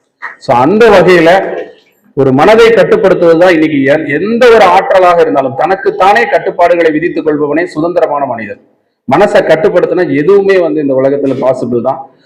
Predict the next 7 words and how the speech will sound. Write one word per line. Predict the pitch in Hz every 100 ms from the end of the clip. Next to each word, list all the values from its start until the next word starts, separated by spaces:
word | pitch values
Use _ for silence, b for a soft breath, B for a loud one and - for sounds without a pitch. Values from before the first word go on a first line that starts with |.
| b -
அந்த | 123 123
மன | 120 196
கட்டுப்பாடுக்கான | - 170 196 180 165 160 147 135
ஒரு | 127
மிகப்பெரிய | 131 147 160 180 -
பயிற்சி | 151 -
அளித்து | 135 135 135